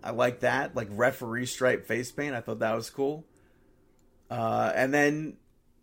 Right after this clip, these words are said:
Taya tried to get everybody to go back and watch her matches, but Kylie said that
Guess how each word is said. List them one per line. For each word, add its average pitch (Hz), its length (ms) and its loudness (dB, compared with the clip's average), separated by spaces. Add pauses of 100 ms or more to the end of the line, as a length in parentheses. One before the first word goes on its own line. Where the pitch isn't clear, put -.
(140)
Taya 139 400 4
tried 139 260 4
to 127 60 -8
get 131 120 4
everybody 135 400 4
to 127 60 -6
go 131 160 6
back 127 360 4
and 127 100 -2
watch 120 240 2
her 127 60 -4
matches, 127 500 2
but 117 400 -6
Kylie 131 540 2
said 113 260 -4
that 110 280 -2